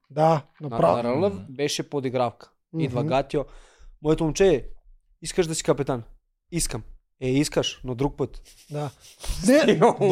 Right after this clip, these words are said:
Speaker 3: му
Speaker 2: Бам!
Speaker 3: запе-
Speaker 1: Да, днес,
Speaker 3: Докато не
Speaker 1: днес
Speaker 3: разбраха
Speaker 1: ти
Speaker 3: за
Speaker 1: да.
Speaker 3: острова и за брат му, беше тотална
Speaker 1: Да.
Speaker 3: гавра с него.
Speaker 2: А,
Speaker 1: Днес ти ще ми
Speaker 2: йой.
Speaker 1: изчините. Аз ги мих вчера
Speaker 2: А, йой.
Speaker 1: и днес пак.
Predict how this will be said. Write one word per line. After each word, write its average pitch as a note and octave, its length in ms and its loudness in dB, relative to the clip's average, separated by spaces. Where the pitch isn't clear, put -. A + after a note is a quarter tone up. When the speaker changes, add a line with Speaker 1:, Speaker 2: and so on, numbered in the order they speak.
Speaker 3:
му F3 140 4
Speaker 2:
Бам! D3 80 2
Speaker 3:
запе- E3 380 6
Speaker 1:
Да, F#3+ 300 4
днес, A#3+ 260 6
Speaker 3:
Докато G#3+ 220 4
не G#3 100 6
Speaker 1:
днес B3 120 8
Speaker 3:
разбраха G3 360 8
Speaker 1:
ти D#3 60 4
Speaker 3:
за D#3 80 6
Speaker 1:
да. C#3+ 180 8
Speaker 3:
острова C#3 600 4
и A#2+ 40 2
за A2+ 120 2
брат B2 280 4
му, B2+ 80 -6
беше B2 320 -2
тотална A#2 380 -2
Speaker 1:
Да. A2 60 -6
Speaker 3:
гавра D3 320 0
с - 220 -12
него. E2+ 140 -12
Speaker 2:
А, D3 240 6
Speaker 1:
Днес A#3+ 220 8
ти B3+ 120 6
ще C4 140 4
ми B3 60 8
Speaker 2:
йой. B3+ 80 10
Speaker 1:
изчините. G3 680 4
Аз E3 220 0
ги F3+ 80 2
мих F#3+ 160 4
вчера F3+ 300 4
Speaker 2:
А, B2 100 -2
йой. B2+ 180 -4
Speaker 1:
и G3+ 40 -2
днес G3+ 240 2
пак. - 340 -16